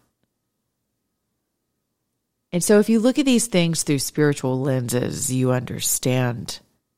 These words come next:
exactly what's happening. And if you are not connected to a body of believers, whether it's in person or digitally,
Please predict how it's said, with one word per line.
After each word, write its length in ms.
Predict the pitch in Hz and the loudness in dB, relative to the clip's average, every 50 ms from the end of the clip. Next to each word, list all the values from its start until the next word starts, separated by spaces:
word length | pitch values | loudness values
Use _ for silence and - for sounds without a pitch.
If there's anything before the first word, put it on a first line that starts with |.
| _ _ | _ _
exactly 800 | - 131 131 135 127 127 131 127 120 - 123 120 - 131 131 - _ _ _ _ _ _ _ _ _ _ _ _ _ _ _ _ | -20 -12 -8 -4 -2 -2 -2 -2 -4 -6 -8 -8 -8 -10 -12 -14 _ _ _ _ _ _ _ _ _ _ _ _ _ _ _ _
what's 220 | _ 127 127 120 - | _ -4 -4 -4 -2
happening. 520 | - 135 139 127 - 131 120 110 95 - | -2 -2 -2 0 -2 -2 -4 -4 -4 -4
And 140 | - 127 135 | -4 -4 -4
if 180 | 135 135 - | -4 -4 -4
you 440 | 151 151 160 175 190 202 202 180 - _ | -2 0 2 2 2 2 0 -2 -4 _
are 200 | 175 170 170 170 | -4 -2 -2 -2
not 640 | 165 165 165 165 175 175 180 185 190 - - - - - | -2 -4 -4 -2 -2 0 0 0 0 -2 -4 -10 -10 -6
connected 800 | - 185 180 175 175 180 175 175 - _ - 180 180 165 165 - | -2 -2 0 2 4 2 2 2 0 _ -2 -2 -2 -2 -4 -4
to 240 | - 185 180 175 151 - - | -2 -2 -2 -2 -2 -4 -4
a 180 | 170 170 175 | -2 -2 -2
body 760 | 175 175 _ - 170 165 165 170 170 175 180 175 175 165 - - | -4 -4 _ -2 0 0 2 0 0 0 0 -2 -2 -4 -4 -4
of 300 | - 170 170 165 165 165 | 0 0 0 0 -2 -2
believers, 800 | - 165 165 160 165 165 165 156 156 165 165 165 160 147 - - | -2 -2 0 0 0 0 2 2 2 4 4 4 2 2 0 -2
whether 360 | 143 156 165 160 156 165 156 143 - | -2 0 0 2 2 2 0 0 0
it's 240 | - 147 143 - - | -2 -2 -2 -2 -2
in 200 | - 160 151 143 | -2 -2 -2 -4
person 600 | - 170 165 170 165 - - - 165 165 156 - - | -2 -2 0 0 0 0 -2 -2 -2 -2 -2 -4 -2
or 180 | 165 160 156 | -2 0 0
digitally, 1000 | 151 143 - 156 156 147 147 151 143 - - 147 139 139 139 131 131 131 131 135 | -2 -2 0 0 0 0 0 -2 -4 -2 0 0 2 2 2 0 0 -2 -4 -6